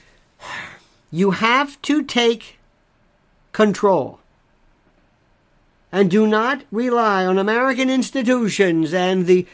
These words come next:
the food supply industry, God bless them, in the event we have a disaster and you need emergency food.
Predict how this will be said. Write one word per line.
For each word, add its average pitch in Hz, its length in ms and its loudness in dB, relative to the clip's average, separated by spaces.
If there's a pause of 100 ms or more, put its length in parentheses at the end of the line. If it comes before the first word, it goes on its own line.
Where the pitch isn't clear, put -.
(120)
the 180 180 4
food 254 800 4
supply 190 440 2
industry, 175 440 2
God 214 420 0
bless 233 320 -4
them, 120 340 -18 (800)
in 196 140 0
the 214 140 6
event 202 500 0 (240)
we 214 220 0
have 196 280 2
a 156 140 2
disaster 156 1080 0 (200)
and 185 240 2
you 220 200 2
need 196 440 -2
emergency 185 1080 2
food. 147 840 4